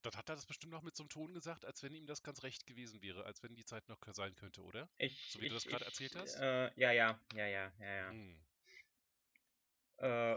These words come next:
Speaker 2: und ich finde, das erklärt, also wenn, wenn er, äh, wenn er dann eben auch, äh, die, diese, diese Erziehungsmethoden, äh, aus der Zeit, äh, an den Tag gelegt hat bei meinem Vater, kann ich mir schon ein bisschen,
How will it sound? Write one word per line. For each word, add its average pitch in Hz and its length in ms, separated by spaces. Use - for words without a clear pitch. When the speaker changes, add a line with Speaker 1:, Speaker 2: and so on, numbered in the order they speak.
Speaker 2:
und 139 680
ich - 280
finde, 220 480
das 175 320
erklärt, 180 560
also 165 200
wenn, 180 280
wenn 185 200
er, 160 840
äh, 139 60
wenn 165 140
er 139 100
dann 160 180
eben 170 260
auch, 165 540
äh, 151 460
die, 143 340
diese, 135 560
diese 127 380
Erziehungsmethoden, 190 1400
äh, 156 40
aus 156 540
der 160 160
Zeit, 156 600
äh, 131 540
an 143 140
den 147 160
Tag 156 260
gelegt 151 440
hat 147 380
bei 135 280
meinem 135 340
Vater, 135 500
kann 151 320
ich 165 160
mir 151 180
schon 156 240
ein 120 260
bisschen, 185 460